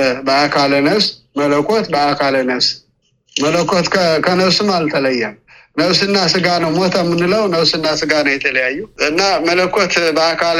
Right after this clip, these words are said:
ነፍስ ወደ ሲኦል ወርዷል። መለኮት በአካለ ስጋ ደግሞ ወደ መቃብር፣ መቃብርም እንደተዘጋ ነው የተነሳ ጌታችን ኢየሱስ ክርስቶስ። ምክንያቱም መለኮት የተዋህደው አካል ነው ያ ስጋ። መቃብሩ ባዶ ነው የተገኘው።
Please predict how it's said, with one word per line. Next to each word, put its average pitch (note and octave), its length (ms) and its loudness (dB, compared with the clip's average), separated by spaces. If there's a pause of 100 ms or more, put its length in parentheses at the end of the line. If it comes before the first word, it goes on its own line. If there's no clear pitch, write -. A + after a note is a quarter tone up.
(100)
ነፍስ G3+ 300 0
ወደ F3 220 0
ሲኦል D#3 300 0
ወርዷል። B2 460 0 (640)
መለኮት F3 500 0
በአካለ D#3 560 0
ስጋ D#3+ 200 0 (140)
ደግሞ D3+ 300 0
ወደ E3 200 2
መቃብር፣ D3 520 2
መቃብርም F#3 600 0 (840)
እንደተዘጋ F3+ 640 0 (100)
ነው D3+ 120 2
የተነሳ C3 400 -2 (140)
ጌታችን B2+ 480 -4
ኢየሱስ A#2 200 -4
ክርስቶስ። - 220 -2 (180)
ምክንያቱም D#3 540 -2 (280)
መለኮት F#3 460 0
የተዋህደው E3+ 480 0
አካል D#3 360 0
ነው A#2+ 140 -2 (260)
ያ D3 180 2
ስጋ። A#2 220 -2 (960)
መቃብሩ F3+ 460 0
ባዶ E3 340 0
ነው D#3 100 0
የተገኘው። B2+ 540 -2